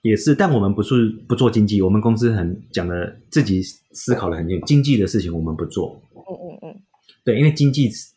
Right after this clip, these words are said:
Speaker 1: 坦白讲，经纪，诶，这样讲会得罪很多经纪人，不行。<laughs> 对，对，对。呃，我们只协助他，对，我们是用工具协助他，就是诸-，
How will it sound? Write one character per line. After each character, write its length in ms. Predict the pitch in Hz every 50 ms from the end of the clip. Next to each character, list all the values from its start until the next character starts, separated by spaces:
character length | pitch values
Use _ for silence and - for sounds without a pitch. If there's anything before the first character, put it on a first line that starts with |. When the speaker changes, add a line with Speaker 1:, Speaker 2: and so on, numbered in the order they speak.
| _ -
Speaker 1:
坦 120 | - 110
白 120 | 95 113 110
讲， 160 | 104 92 90
经 120 | 110 113
纪， 320 | 117 123 120 110 107 - - -
诶， 100 | 107 -
这 100 | - 135
样 160 | 120 113 107
讲 160 | - - 80
会 120 | 80 107
得 240 | 104 - - - 90
罪 160 | - - 101
很 100 | 80 76
多 100 | 73 90
经 160 | - - 110 95
纪 180 | 80 101 92
人， 140 | 85 82 76
不 80 | 78 85
行。 160 | - - -
<laughs> 2500 | - - 139 147 - 233 - - - - - _ _ _ - - 784 587 - - - - - - - - - _ _ - - - - - - - - - - - - - 285 302 302 240 - -
对， 140 | - 98 95
对， 160 | 98 98 98
对。 160 | - - 131 160 165 - 220 220 - - _ _ _ - 233 247 - - - 175 - -
呃， 200 | 101 95 - - 101 - _ - 117
我 80 | 123
们 200 | 139 143 151 156
只 160 | 147 123 113
协 240 | 110 - - 107 107
助 160 | - 127 117
他， 240 | 110 117 107 101 95
对， 120 | 90 - 90
我 100 | 92 95
们 120 | 107 117
是 140 | 113 - 156
用 120 | 143 127 120
工 180 | - 120 113 113
具 160 | 117 120 101
协 180 | - - 87
助 200 | 85 101 95 90
他， 160 | 85 82 82 85
就 100 | - 90
是 140 | 85 95
诸-， 260 | 92 - 101 101 98